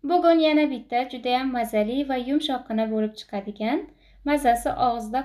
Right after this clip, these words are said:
qoladigan antiqa ko'rinishdagi tvorogli, nachinkali pishiriq tayyorlaymiz. Tayyorlanishi ham osongina. Birinchi bo'lib xamirini tayyorlab olamiz pishirig'imizni. Ellik millilitr iliqdan issiqroq sutga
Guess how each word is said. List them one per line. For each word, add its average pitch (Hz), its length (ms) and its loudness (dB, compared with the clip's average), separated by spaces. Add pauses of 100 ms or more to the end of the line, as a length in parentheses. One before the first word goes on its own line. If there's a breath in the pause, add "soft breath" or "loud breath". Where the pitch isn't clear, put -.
qoladigan 226 640 -2 (200)
antiqa 240 440 -6
ko'rinishdagi 214 720 -2 (520 soft breath)
tvorogli, 254 540 2 (120)
nachinkali 226 680 -4
pishiriq 220 400 -6
tayyorlaymiz. 202 680 -2 (480)
Tayyorlanishi 262 600 2
ham 214 100 -2 (140)
osongina. 214 600 -6 (540 soft breath)
Birinchi 330 380 0
bo'lib 269 280 0
xamirini 247 480 0
tayyorlab 202 400 -2 (100)
olamiz 190 360 -10
pishirig'imizni. 202 760 -6 (580 soft breath)
Ellik 339 380 2
millilitr 294 560 0 (160)
iliqdan 269 500 -4
issiqroq 226 500 -4 (100)
sutga 233 440 -6